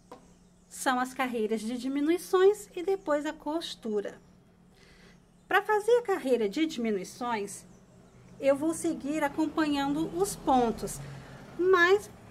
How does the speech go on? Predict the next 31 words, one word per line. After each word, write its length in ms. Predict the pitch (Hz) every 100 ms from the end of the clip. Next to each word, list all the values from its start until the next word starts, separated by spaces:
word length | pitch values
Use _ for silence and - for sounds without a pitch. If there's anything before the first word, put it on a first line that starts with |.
| - -
você 240 | 254 254 277
pode 280 | 254 254
fazer 400 | 254 285 269 277
da 120 | 285 320
maneira 380 | 302 302 320
que 100 | 320
achar 300 | 302 - 320
mais 320 | 311 349 - -
fácil, 460 | 320 254 233 - -
pega-, 520 | 220 202 226 226 226 -
pegando 360 | - 208 226 220
de 120 | 214
dois 240 | 202 220 220
em 100 | 214
dois 220 | 202 214
pontos 560 | - 226 240 214 208
e 80 | 214
fazendo 340 | 214 208 220 214
em 80 |
tricô, 580 | 214 208 - - 220 254 262 - - - - - - -
não 260 | 240 247
tem 220 | 277 277 277
problema. 640 | 330 359 269 - - - - _ _ _ - _ - - - _
Esse 260 | - 440 480
primeiro 380 | 392 359 262 247
pontinho 420 | - 226 - 220
de 80 | 233
borda 300 | 220 240 262
eu 40 |
vou 160 | 233 220
manter, 720 | 240 349 403 240 214 311